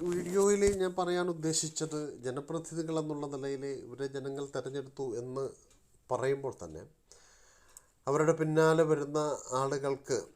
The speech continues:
ജനപ്രതിനിധിയാകാനുള്ള അവകാശവും അധികാരവും ആഗ്രഹങ്ങളും ഉള്ളവരാണ് എന്നൊരു തിരിച്ചറിവ് ഉണ്ടാവേണ്ടതുണ്ട്. അത് രാഷ്ട്രീയ പാർട്ടിക്കാർ അവരവരുടെ കാലഘട്ടത്തിനനുസരിച്ചും പ്രദേശത്തിനനുസരിച്ചും ഒക്കെ ആയിരിക്കാം.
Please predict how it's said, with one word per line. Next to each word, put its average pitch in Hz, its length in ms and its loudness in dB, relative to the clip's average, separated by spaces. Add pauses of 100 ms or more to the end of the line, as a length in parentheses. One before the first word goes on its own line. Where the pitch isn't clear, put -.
(160)
ജനപ്രതിനിധിയാകാനുള്ള 123 1500 -2
അവകാശവും 117 720 -6
അധികാരവും 123 720 -6
ആഗ്രഹങ്ങളും 143 760 -6
ഉള്ളവരാണ് 107 680 -4
എന്നൊരു 123 220 -8
തിരിച്ചറിവ് 117 640 -6 (1200)
ഉണ്ടാവേണ്ടതുണ്ട്. 147 720 2 (300)
അത് 117 300 -2
രാഷ്ട്രീയ 123 340 0
പാർട്ടിക്കാർ 127 800 -2 (100)
അവരവരുടെ 131 760 -6 (120)
കാലഘട്ടത്തിനനുസരിച്ചും 127 1160 -6
പ്രദേശത്തിനനുസരിച്ചും 117 1120 -10
ഒക്കെ - 180 -12
ആയിരിക്കാം. 104 560 -6